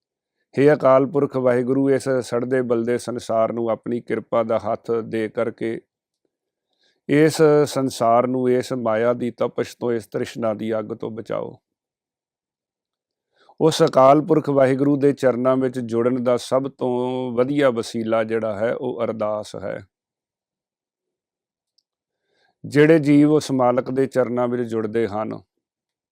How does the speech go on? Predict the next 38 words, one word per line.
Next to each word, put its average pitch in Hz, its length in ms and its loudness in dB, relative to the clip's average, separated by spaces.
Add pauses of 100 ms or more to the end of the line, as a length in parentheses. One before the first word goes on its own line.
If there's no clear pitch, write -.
(300)
"ਜੋ 131 200 0
ਬਾਤ 123 460 4
ਦਵਾ 120 440 2
ਸੇ 127 180 -4
ਨਹੀਂ 117 340 -4
ਹੋਤੀ, 110 380 -4
ਦੁਆ 110 360 0
ਸੇ 113 160 -6
ਹੋਤੀ 104 480 -8
ਹੈ, 120 240 -4 (1400)
ਮੁਰਸ਼ਿਦ 139 440 0
ਜਬ 139 280 4
ਕਾਮਿਲ 131 400 2
ਮਿਲਤਾ 127 440 2
ਹੈ, 123 160 0
ਤੋ 123 160 -4
ਬਾਤ 110 440 -2
ਖੁਦਾ 110 320 -2
ਸੇ 104 160 -8
ਹੋਤੀ 101 440 -12
ਹੈ।" 104 180 -14 (2250)
ਕਾਮਿਲ 147 340 8
ਮੁਰਸ਼ਿਦ 156 420 4
ਦੇ 147 180 2
ਨਾਲ 135 320 4
ਜੁੜਿਆਂ, 127 480 2
ਭਾਵ 120 440 2
ਸਤਿਗੁਰੂ 123 520 -2
ਦੀ 127 120 -4
ਬਾਣੀ 110 380 0
ਨਾਲ 127 220 -2
ਜੁੜਿਆਂ 117 420 0
ਸਿੱਖ 139 400 -4
ਦੀ 127 200 -2
ਗੱਲ 110 280 0
ਜਿਹੜੀ 117 340 -4
ਆ, 120 60 0
ਉਹ 123 100 -2